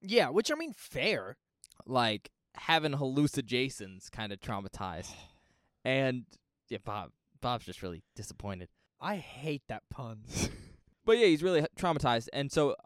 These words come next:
Speaker 2: I think it's implied that he's been jumping around from different, like, psych wards and stuff like that
Speaker 1: Mm-hmm.
Speaker 2: to help him. And he got moved to this new one.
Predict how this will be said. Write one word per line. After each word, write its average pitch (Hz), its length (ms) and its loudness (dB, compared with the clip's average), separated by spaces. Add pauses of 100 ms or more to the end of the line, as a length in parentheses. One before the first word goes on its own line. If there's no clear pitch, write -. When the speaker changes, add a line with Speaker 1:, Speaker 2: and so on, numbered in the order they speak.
(360)
Speaker 2:
I 156 100 0
think 170 180 0
it's 151 120 -2
implied 131 320 0
that 113 100 -2
he's 120 140 -2
been 113 160 -6
jumping 107 560 -4
around 104 480 -4
from 98 240 -12
different, 98 320 -12
like, 92 120 -14
psych 98 240 -6
wards 101 260 -4
and 101 100 -12
stuff - 180 -6
like 98 160 -6
that 107 240 -4 (240)
Speaker 1:
Mm-hmm. 170 240 -12 (140)
Speaker 2:
to - 100 -8
help 104 300 -4
him. 95 220 -10 (220)
And 110 580 -4 (340)
he 143 220 -2
got 156 200 4
moved 143 320 -2
to 127 100 -6
this 117 220 -8
new 120 240 -4
one. 90 380 -10